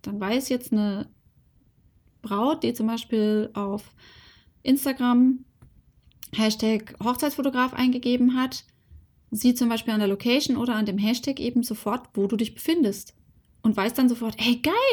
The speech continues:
der ist ja bei mir ums Eck.“ Oder ein Friseur, der vielleicht mit dir eine Kooperation eingehen möchte als Hochzeitsfotograf zum Beispiel, findet dich über Instagram.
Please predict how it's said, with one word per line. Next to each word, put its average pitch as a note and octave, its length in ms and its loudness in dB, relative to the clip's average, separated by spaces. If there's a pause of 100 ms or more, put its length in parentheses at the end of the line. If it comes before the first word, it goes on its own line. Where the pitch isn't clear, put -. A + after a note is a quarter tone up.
der C4+ 100 2
ist B3+ 80 -4
ja B3 60 0
bei A#3+ 140 0
mir G#3+ 100 2
ums G#3+ 180 -2
Eck.“ - 340 -4 (2000)
Oder A3+ 580 4 (480)
ein A#3 120 4
Friseur, B3 480 2
der G#3+ 320 0
vielleicht G#3+ 360 0
mit A3 180 -2
dir A3+ 100 4
eine A3 180 2
Kooperation A#3+ 680 2
eingehen G#3 420 0
möchte F#3+ 340 -6
als F#3 240 -6
Hochzeitsfotograf F#3 1000 -10 (380)
zum G3 220 -2
Beispiel, F#3 560 -8 (340)
findet G#3 360 4
dich G3 140 -6
über G3 120 -6
Instagram. F#3 640 -8